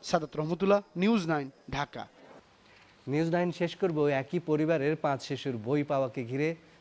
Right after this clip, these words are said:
Speaker 2: তৈরি হওয়া উৎসবের খবর দিয়ে। প্রথম শ্রেণীতে পা রেখেই নতুন বছরের নতুন বই পেয়ে খুশি গোপালগঞ্জের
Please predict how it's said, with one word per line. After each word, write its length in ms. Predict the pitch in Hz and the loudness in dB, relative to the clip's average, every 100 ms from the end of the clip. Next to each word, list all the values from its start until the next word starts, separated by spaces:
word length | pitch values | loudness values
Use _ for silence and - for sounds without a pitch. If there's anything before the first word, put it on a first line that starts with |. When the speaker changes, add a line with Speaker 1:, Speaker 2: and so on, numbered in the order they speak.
| - | -4
Speaker 2:
তৈরি 240 | 147 151 | 0 2
হওয়া 200 | 151 135 107 | 2 0 -2
উৎসবের 420 | 147 - 151 107 | -4 -2 -2 -2
খবর 240 | - 95 90 | -6 -6 -6
দিয়ে। 180 | 80 78 - - - - | -10 -16 -20 -20 -18 0
প্রথম 260 | 190 220 233 | 0 2 0
শ্রেণীতে 400 | 247 240 233 226 | 0 0 2 2
পা 220 | 208 180 | 4 4
রেখেই 320 | 185 180 151 | 2 0 -2
নতুন 320 | 160 151 151 | 0 0 0
বছরের 360 | 143 143 151 151 | 0 0 -2 -2
নতুন 340 | 131 120 135 | -2 -2 -4
বই 180 | 107 127 | 0 -2
পেয়ে 240 | 156 147 123 - - - | 0 -2 -2 -10 -20 -6
খুশি 360 | 190 - 143 | -6 -2 -2
গোপালগঞ্জের 640 | 147 143 139 135 131 131 | 0 0 0 0 0 -2